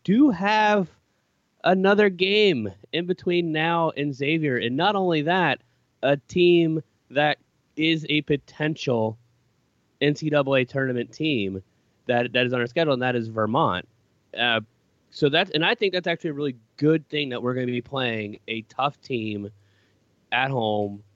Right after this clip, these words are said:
We're going to be able to still work out further some of the kinks that we've had. Hopefully, this is a team, listen,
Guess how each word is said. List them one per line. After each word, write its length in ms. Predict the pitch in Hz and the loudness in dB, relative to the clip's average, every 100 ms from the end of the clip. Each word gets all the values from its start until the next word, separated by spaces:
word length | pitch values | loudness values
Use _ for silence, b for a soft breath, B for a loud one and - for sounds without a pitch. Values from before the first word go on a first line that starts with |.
| _ _ | _ _
We're 100 | 113 | -8
going 380 | 110 123 131 151 | -6 0 2 2
to 80 | 156 | 0
be 220 | 143 139 | 0 0
able 280 | 135 123 123 | 2 0 -4
to 600 | - 127 117 117 117 113 | -6 -6 -2 -2 -2 -4
still 360 | - 135 131 | -4 0 0
work 320 | 110 113 135 139 | 0 0 0 2
out 220 | 131 120 | 0 0
further 320 | 120 120 117 | 0 0 0
some 260 | 110 123 123 | -2 -4 -2
of 60 | |
the 80 | 120 | -4
kinks 380 | 120 - 117 - | -6 -8 -8 -6
that 140 | 110 | -8
we've 180 | 101 98 | -6 -10
had. 460 | - 117 107 101 101 _ _ _ _ | -4 -2 0 -2 -6 _ _ _ _
Hopefully, 400 | 156 190 - 175 | 0 0 0 0
this 220 | 156 185 | 0 -2
is 100 | 202 | -2
a 60 | 190 | -4
team, 280 | 180 160 | -2 -2
listen, 340 | 139 151 - | -2 -6 -12